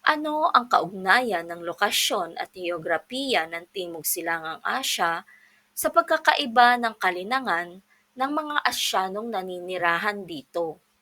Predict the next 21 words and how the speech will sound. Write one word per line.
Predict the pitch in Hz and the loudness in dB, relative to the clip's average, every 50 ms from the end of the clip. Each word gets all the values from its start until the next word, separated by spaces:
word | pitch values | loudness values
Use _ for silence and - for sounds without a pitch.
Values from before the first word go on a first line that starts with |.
| _ _ _ _ _ _ _ _ _ _ _ _ _ _ _ _ _ _ _ _ _ _ _ _ _ _ _ _ _ _ _ _ _ _ _ _ _ _ _ _ _ - | _ _ _ _ _ _ _ _ _ _ _ _ _ _ _ _ _ _ _ _ _ _ _ _ _ _ _ _ _ _ _ _ _ _ _ _ _ _ _ _ _ -8
Batid | 226 311 320 320 339 277 277 _ | -8 -6 -4 -4 -6 -6 -8 _
kong | - 320 302 294 302 294 | -6 -4 -4 -4 -2 0
marami | 262 226 214 190 180 180 185 190 | 2 2 4 4 2 0 -2 -4
kayong | 185 - 208 196 185 180 180 180 | -4 -2 -2 0 0 -2 -4 -4
natutunan | 175 165 - - 165 - - 262 294 320 285 220 190 190 196 220 | -4 -4 -4 -6 -10 -8 -8 -8 -4 -2 0 2 2 0 0 -2
sa | 233 - - - - 269 285 | -2 0 0 2 2 0 -2
ating | 285 - 294 277 - | -2 -8 -8 -4 -2
aralin | 254 240 262 262 262 254 226 202 185 180 185 196 202 220 | -2 0 0 0 -2 -2 -6 -8 -10 -10 -12 -12 -8 -4
ngayong | 240 269 277 277 285 269 | -2 0 0 -2 -2 -6
linggong | 277 269 262 254 233 208 233 233 | -6 -6 -6 -6 -6 -8 -8 -8
ito. | 233 196 180 _ - 190 185 196 196 180 165 - _ _ _ _ _ _ _ _ _ _ _ _ _ _ _ - | -8 -10 -12 _ -2 -2 -2 -2 -2 -6 -8 -14 _ _ _ _ _ _ _ _ _ _ _ _ _ _ _ 6
Para | 302 311 339 370 | 6 6 6 6
sa | 370 - 403 403 | 2 0 -2 -4
tuloy-tuloy | - 381 339 339 330 320 - 339 285 254 240 233 226 226 | -4 -4 -4 -4 -6 -8 -6 -4 -2 0 2 2 0 0
na | 220 214 - | -2 -4 -4
kaalaman, | - - - 170 180 208 254 269 285 214 175 170 170 170 180 190 196 _ _ _ _ - - - | -2 0 0 0 0 -2 -4 -4 -2 0 0 0 -2 -4 -10 -18 -20 _ _ _ _ -20 -6 -2
ay | - 294 339 | 0 0 2
inaanyayahan | 330 349 349 349 339 330 320 311 311 302 294 277 277 269 254 240 240 226 226 220 214 | 0 -2 -2 2 2 2 2 2 0 -4 -4 -4 -2 0 0 2 0 0 -2 -6 -8
ko | - - 190 | -10 -14 -10
kayong | - - 190 175 175 175 175 175 | -6 -6 -6 -6 -6 -10 -10 -10
mag-like | 170 165 160 175 175 175 170 165 165 165 175 208 247 247 | -10 -10 -6 -6 -2 2 2 2 4 2 0 -2 -4 -6